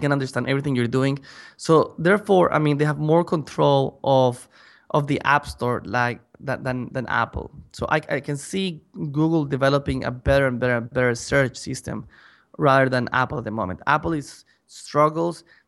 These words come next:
The hundred characters of Apple are not enough. And, uh, there's a, there's very little communication between developers and Apple, and that's going to,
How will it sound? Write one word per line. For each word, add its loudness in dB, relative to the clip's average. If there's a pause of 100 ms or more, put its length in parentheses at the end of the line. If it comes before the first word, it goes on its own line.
The -6 (120)
hundred 0
characters -2
of -4
Apple -2
are -2
not -2
enough. 0 (600)
And, 2
uh, 0
there's -10
a, -6 (180)
there's -6
very 4
little 2 (100)
communication -2
between -4
developers 0
and 2
Apple, 0
and 0
that's 2
going 0
to, -4